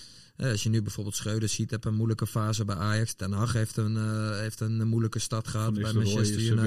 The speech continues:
Speaker 2: wisselend.
Speaker 1: Van Nistelrooy is wisselend. Eh, zo kunnen we nog wel even doorgaan. Xavi heeft bij Barcelona een moeilijke start gehad, eh, et cetera, et cetera. Eh,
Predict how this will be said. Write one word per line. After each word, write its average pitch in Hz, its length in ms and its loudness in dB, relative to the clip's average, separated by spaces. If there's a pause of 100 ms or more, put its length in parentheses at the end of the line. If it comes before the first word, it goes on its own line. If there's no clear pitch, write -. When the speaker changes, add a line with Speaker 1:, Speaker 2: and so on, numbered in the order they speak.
Speaker 2:
wisselend. 104 260 0 (240)
Speaker 1:
Van 104 160 -4
Nistelrooy 113 480 0
is 110 160 -2
wisselend. 117 560 -2 (380)
Eh, 90 220 -2
zo - 160 0
kunnen 117 180 2
we 101 60 2
nog 104 100 2
wel 110 160 2
even 113 140 4
doorgaan. 123 320 4
Xavi 117 440 2
heeft 117 140 2
bij 110 120 2
Barcelona 117 500 0
een 120 80 2
moeilijke 120 280 2
start 117 300 -2
gehad, 117 380 -2
eh, - 440 -6
et 113 80 -6
cetera, 120 360 -2
et 113 120 -6
cetera. - 380 -6 (680)
Eh, - 140 -10